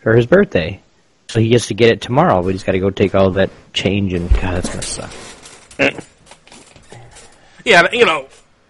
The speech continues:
Speaker 2: clearly, you know, Nintendo still dominates, uh, handheld gaming,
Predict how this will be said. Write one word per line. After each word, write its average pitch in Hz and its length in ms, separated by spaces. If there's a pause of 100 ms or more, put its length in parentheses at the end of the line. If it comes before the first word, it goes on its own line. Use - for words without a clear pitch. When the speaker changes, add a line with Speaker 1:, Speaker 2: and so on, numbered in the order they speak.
(440)
Speaker 2:
clearly, 185 680
you 151 80
know, 143 100
Nintendo 156 560
still 147 360
dominates, 135 760
uh, 120 320
handheld 139 800
gaming, 135 520